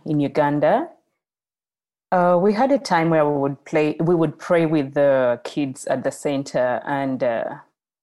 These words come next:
just seeing, you know, deliverance happen.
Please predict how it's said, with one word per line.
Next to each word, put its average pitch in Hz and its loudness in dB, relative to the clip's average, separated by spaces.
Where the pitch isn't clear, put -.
just - -6
seeing, 131 -6
you 139 -8
know, 120 -10
deliverance 147 -2
happen. 127 -8